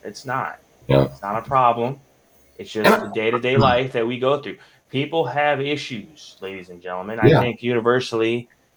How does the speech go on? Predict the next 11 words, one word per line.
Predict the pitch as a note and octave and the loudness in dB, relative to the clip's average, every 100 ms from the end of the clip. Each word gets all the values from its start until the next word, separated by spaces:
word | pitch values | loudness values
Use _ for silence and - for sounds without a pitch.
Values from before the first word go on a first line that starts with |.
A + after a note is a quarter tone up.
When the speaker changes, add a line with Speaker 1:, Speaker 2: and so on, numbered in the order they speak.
| _ _ _ _ | _ _ _ _
Speaker 1:
I | G#2+ A2 A#2 | 0 2 0
can | A#2+ A#2 | -4 -10
say | - A#2+ A#2 | -4 -2 0
that, | A2+ A#2 C#3 - | 0 0 -2 -6
you | G#2+ A#2 | -10 -10
can | A#2+ | -10
say | G#2+ A2+ A2 | -8 -4 -2
that, | A#2 B2+ | -2 -2
people | - B2+ C3+ C3 | -8 -8 -6 -6
got | C3 A#2+ B2+ C3 - | -2 0 2 0 -2
issues. | B2 B2+ - F2 _ _ | -2 -2 -6 -16 _ _